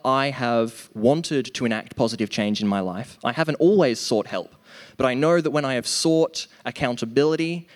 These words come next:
and advice and, and that encouragement from my friends, and again, you have a select few that you choose. I know that I've always had more ex-,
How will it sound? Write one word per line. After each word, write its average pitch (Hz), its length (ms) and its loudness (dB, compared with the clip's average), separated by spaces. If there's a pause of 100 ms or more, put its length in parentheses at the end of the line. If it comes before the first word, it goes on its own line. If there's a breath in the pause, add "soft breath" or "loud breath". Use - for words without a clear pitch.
and 117 100 -2
advice 123 800 -2 (340 soft breath)
and, 110 500 -2 (100)
and 117 220 -2
that 113 140 -2
encouragement 156 880 -4
from 147 240 -4
my 143 160 -2
friends, 117 560 -6 (1000)
and 151 140 0
again, 160 240 0
you 165 80 2
have 262 160 0
a 233 60 2
select - 340 -4
few 113 280 0
that 131 120 -2
you 151 80 -6
choose. - 500 -10 (920 soft breath)
I 151 100 2
know 156 220 4
that 143 100 0
I've 139 100 2
always 127 280 -6
had 117 160 -4
more 110 200 4
ex-, - 220 -10